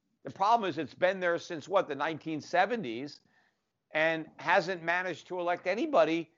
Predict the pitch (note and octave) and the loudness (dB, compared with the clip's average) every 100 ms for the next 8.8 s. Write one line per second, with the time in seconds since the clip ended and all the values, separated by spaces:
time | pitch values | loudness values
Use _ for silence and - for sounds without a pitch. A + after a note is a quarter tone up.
0 | _ - F3+ F3 D#3 F#3 F3+ F#3 F#3 A3 | _ -6 -2 0 2 4 6 6 6 4
1 | F3 - _ _ _ _ - D3 F3 D#3 | 2 -8 _ _ _ _ -2 2 2 2
2 | E3 D3+ D#3+ F3+ A3 G#3+ F#3 - F3 G#3 | -4 -2 2 6 6 6 2 -8 -4 -2
3 | C#4+ G#3+ - D3 A#2 G2 D2 _ _ _ | 0 0 -2 -10 -10 -12 -16 _ _ _
4 | _ _ _ D#3+ E3 C#3+ D3+ C3+ C#3 C3+ | _ _ _ 4 4 2 0 2 0 0
5 | B2 A2 A2 C3 A2 - C3 G2+ - _ | -4 -4 -4 -6 -6 -4 -2 -2 -8 _
6 | _ _ _ _ _ _ _ A#2 G#2+ A2 | _ _ _ _ _ _ _ -10 -8 -10
7 | A2+ _ _ _ _ - _ _ _ _ | -14 _ _ _ _ -20 _ _ _ _
8 | _ _ - D3 C#3 C#3 D#3 C3 | _ _ 6 8 8 6 -2 -4